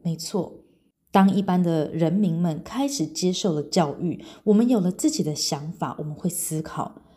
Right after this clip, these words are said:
我们会思考之后，我们会把它表达说出来，才能够去改变现状。你跟我也许都不是那一个可以按下按钮决定权的人，但是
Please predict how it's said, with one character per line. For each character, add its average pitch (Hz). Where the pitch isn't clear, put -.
我 170
们 175
会 254
思 302
考 175
之 180
后， 175
我 156
们 151
会 147
把 120
它 170
表 131
达 147
说 175
出 151
来， 127
才 165
能 170
够 214
去 208
改 -
变 156
现 -
状。 -
你 202
跟 285
我 190
也 208
许 254
都 294
不 220
是 262
那 262
一 226
个 -
可 -
以 -
按 294
下 226
按 226
钮 165
决 190
定 214
权 165
的 151
人， -
但 302
是 226